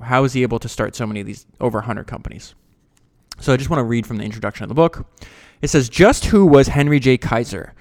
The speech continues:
this enigmatic public figure who achieved prominence so suddenly and dramatically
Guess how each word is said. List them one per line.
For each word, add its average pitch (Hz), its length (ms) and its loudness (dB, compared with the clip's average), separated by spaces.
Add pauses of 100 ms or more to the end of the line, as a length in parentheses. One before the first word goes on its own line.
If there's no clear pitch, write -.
(140)
this - 200 -6
enigmatic 151 920 0
public 147 300 4
figure 120 360 0
who 120 160 -2
achieved 120 380 -4
prominence 135 520 -2
so 151 160 4
suddenly 120 640 -2 (240)
and 131 120 -2
dramatically 127 760 -2